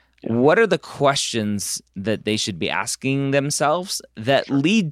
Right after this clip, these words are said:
Speaker 2: to a, "Yes, this is what I need"?
Speaker 1: Got it. Great question. And this is one that I think students need to pay careful attention.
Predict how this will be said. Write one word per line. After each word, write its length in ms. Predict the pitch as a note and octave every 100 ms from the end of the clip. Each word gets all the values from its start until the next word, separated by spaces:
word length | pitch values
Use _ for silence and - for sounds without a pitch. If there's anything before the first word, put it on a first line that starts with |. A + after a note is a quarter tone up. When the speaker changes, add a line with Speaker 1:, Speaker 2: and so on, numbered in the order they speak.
| -
Speaker 2:
to 260 | C3 A#2 A2+ A2
a, 200 | A#2 A2+
"Yes, 480 | G2+ B2 G2 - -
this 200 | G#2 G#2+
is 160 | F#2
what 180 | G2 F#2
I 80 | E2+
need"? 320 | E2 B1 - _ _ _ _ _ -
Speaker 1:
Got 200 | G2 F2
it. 100 | - _ _ _ _
Great 360 | G2+ G#2 G#2+
question. 400 | - G2 - F#2 F2+
And 100 | F#2+
this 180 | G#2+
is 140 | A#2 G#2
one 220 | G2+ G2+
that 140 | G2
I 80 | F#2
think 260 | - F#2+ F2+
students 440 | - G2 F#2 -
need 160 | F#2+ F#2
to 60 | -
pay 260 | G#2 F#2
careful 440 | - - F#2+ - A2+
attention. 500 | - D3 C#3+ F#2+